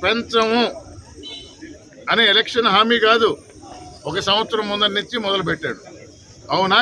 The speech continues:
కాదా? ఇదే మేము అడిగేది. మంచి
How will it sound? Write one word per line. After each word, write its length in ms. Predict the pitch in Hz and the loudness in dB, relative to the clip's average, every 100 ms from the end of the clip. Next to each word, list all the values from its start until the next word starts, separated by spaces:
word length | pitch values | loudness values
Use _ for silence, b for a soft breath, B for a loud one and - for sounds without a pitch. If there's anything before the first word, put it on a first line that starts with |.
| 214 | 6
కాదా? 240 | 196 180 110 - - - - - - - - - - 233 - 277 294 - 339 349 - - - 320 - - - - - - - - - - - 165 | 4 4 0 -8 -14 -14 -16 -18 -16 -16 -16 -14 -10 -10 -10 -10 -10 -6 -6 -6 -12 -14 -14 -14 -14 -16 -20 -20 -20 -20 -20 -20 -20 -20 -14 2
ఇదే 140 | 254 277 | 4 6
మేము 140 | 269 254 | 6 6
అడిగేది. 380 | 262 254 170 - - - - - - 156 - 135 - - - - - - - - - - - - - - - - 117 - - - - - - - 330 311 370 320 - - - - - 170 - - - - - - - 127 | 4 2 0 -4 -14 -18 -18 -16 -14 -14 -14 -16 -18 -20 -20 -20 -20 -20 -20 -20 -18 -18 -18 -18 -20 -20 -20 -18 -16 -16 -18 -20 -20 -20 -20 -20 -20 -20 -18 -18 -18 -16 -16 -18 -20 -20 -20 -20 -20 -20 -20 -20 -12 -4
మంచి 280 | 214 247 | -2 -2